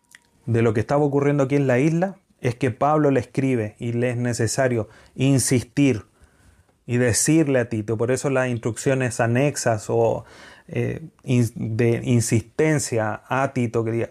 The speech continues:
"Con-, arregla, perfecciona aquello que está deficiente", la conducta de los hermanos. Entonces tenía que haber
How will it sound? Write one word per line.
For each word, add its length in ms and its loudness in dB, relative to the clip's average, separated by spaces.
"Con-, 420 0
arregla, 840 0
perfecciona 680 0
aquello 280 -2
que 80 -6
está 240 -2
deficiente", 760 -6
la 200 -2
conducta 540 2
de 80 -2
los 220 -4
hermanos. 600 -6
Entonces 400 -2
tenía 480 4
que 80 -2
haber 320 2